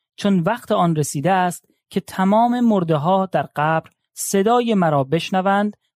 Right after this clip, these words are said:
و از قبر بیرون بیایند، تا کسانی که خوبی کرده اند به زندگی جاوید برسند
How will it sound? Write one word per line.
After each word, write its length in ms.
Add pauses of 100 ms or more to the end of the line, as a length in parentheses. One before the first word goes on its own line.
و 40
از 260
قبر 360 (180)
بیرون 320
بیایند، 520 (560)
تا 140
کسانی 560
که 140
خوبی 420
کرده 360
اند 440 (340)
به 100
زندگی 560
جاوید 640
برسند 600